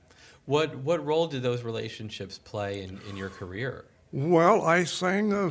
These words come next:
Speaker 2: leading roles in over thirty-two operas. I did my doctorate at I-, uh, Indiana University, which is known for their opera department. I did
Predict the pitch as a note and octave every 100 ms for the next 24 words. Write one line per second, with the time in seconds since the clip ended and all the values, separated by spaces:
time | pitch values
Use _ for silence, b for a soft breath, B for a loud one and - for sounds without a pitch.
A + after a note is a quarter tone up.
0 | A#2 D#3 E3 G#3 F#3 E3 F3 D3 D3 C3+
1 | D3 D3 D3+ B2+ - D#3 F#3 D#3+ - C#3+
2 | D#3 D#3+ B2+ A2 - - - _ B B
3 | B D3+ A#2 A2+ A#2+ B2+ C3+ C#3+ B2+ D3+
4 | C#3 - D#3 C3+ C#3 C#3 C3+ C3+ C3+ C3+
5 | - B2+ A#2+ - D3 C#3 C#3 C#3 C#3 C#3
6 | C#3 C#3 C#3+ C3 D#3 D#3+ B2 A#2+ A#2+ B2
7 | A#2+ A#2+ G2+ B2 C3 D3 A2+ B2 C3 C3
8 | C3 C3+ C3 C3 A#2+ B B B B -
9 | A#2 B2+ C3 C3 D#3 - B B B B
10 | B - A2+ A2+ C3 A#2 C#3 C3+